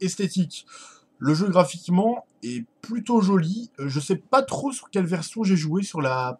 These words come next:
P S cinq. Euh, si, si, si j'ai joué à une version P S quatre ou à une version P S cinq, j'ai pas trop regardé.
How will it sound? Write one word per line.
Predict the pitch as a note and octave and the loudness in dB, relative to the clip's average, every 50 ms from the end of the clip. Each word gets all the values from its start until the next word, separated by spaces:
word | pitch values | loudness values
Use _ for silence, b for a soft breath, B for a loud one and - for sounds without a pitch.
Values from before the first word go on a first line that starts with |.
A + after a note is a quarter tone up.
| _ | _
P | - F3+ | -4 -2
S | F3 D#3 C#3 | -2 -2 -4
cinq. | - - E3+ F#3 G3+ G#3 - - B B B B B B B B B B B | -4 -4 -4 -4 -4 -6 -10 -16 B B B B B B B B B B B
Euh, | A#2 A#2 A#2+ A#2 A2+ A2+ A2+ A#2 | -4 -2 0 2 2 2 2 0
si, | A#2 - - C#3 C3+ | -2 -6 -8 -8 -8
si, | A#2+ B2+ C3 | -6 -6 -8
si | B2+ - - - C3+ | -8 -10 -10 -8 -6
j'ai | C3 C3+ | -4 -4
joué | B2+ C#3 D#3+ F#3 E3+ | -2 0 0 2 0
à | |
une | C#3 | 0
version | - - B2+ - - B2+ A#2+ - | -2 -4 -8 -8 -12 -12 -12 -8
P | _ E3 D#3+ | _ -4 -2
S | D#3 D3 - - | -2 -4 -6 -4
quatre | - E3+ - C3+ - | -2 -2 -2 -2 -4
ou | B2 | -6
à | |
une | A#2 A#2 | -6 -4
version | A2+ B2+ B2 - - - B2+ A2+ - | -4 -6 -8 -10 -12 -14 -14 -12 -6
P | - | -4
S | D#3+ D#3+ D3 - | -4 -4 -4 -4
cinq, | E3+ F3+ E3 | -6 -6 -6
j'ai | C#3 - | -6 -8
pas | - F3 F3 | -8 -10 -10
trop | - - G3 | -10 -8 -6
regardé. | F3 D#3 C#3+ C#3+ B2+ A#2 C#3 F#3 | -4 -2 0 0 0 0 -4 -6